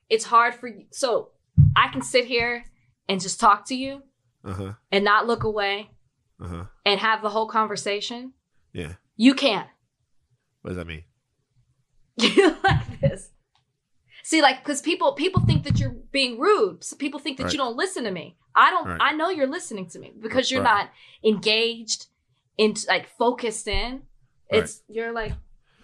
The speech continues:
Speaker 2: would be pretty difficult to do a podcast not listening to what the other person is saying.
Speaker 1: I
Speaker 2: I'm
Speaker 1: kn-,
Speaker 2: just saying it's
Speaker 1: I
Speaker 2: very
Speaker 1: know you're
Speaker 2: difficult.
Speaker 1: listening to me.
Speaker 2: Yeah.
Speaker 1: But it,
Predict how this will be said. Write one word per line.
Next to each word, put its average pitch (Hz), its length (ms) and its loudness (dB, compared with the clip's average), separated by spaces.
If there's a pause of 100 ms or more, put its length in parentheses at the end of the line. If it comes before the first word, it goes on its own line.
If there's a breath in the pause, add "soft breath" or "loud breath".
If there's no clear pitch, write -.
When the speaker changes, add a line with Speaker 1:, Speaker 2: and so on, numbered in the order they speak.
(120)
Speaker 2:
would 120 100 -6
be 131 100 2
pretty 160 400 2
difficult 123 480 4
to 113 80 -4
do 107 160 0
a 101 60 0
podcast 98 1000 -4 (280)
not 107 380 -4
listening 95 500 -6
to 90 120 -10
what 82 140 -10
the - 100 -12
other 82 160 -14
person 78 340 -18
is - 80 -20
saying. 67 200 -12
Speaker 1:
I 302 100 4
Speaker 2:
I'm 523 60 -2
Speaker 1:
kn-, 427 80 -8
Speaker 2:
just - 120 -14
saying - 120 -10
it's 359 80 2
Speaker 1:
I - 40 -2
Speaker 2:
very 453 120 -2
Speaker 1:
know - 80 2
you're 523 40 4 (140)
Speaker 2:
difficult. 226 60 -8
Speaker 1:
listening 175 340 -10
to 170 60 -16
me. 147 200 -20 (140)
Speaker 2:
Yeah. 80 200 -12 (300)
Speaker 1:
But 247 140 4
it, - 200 -10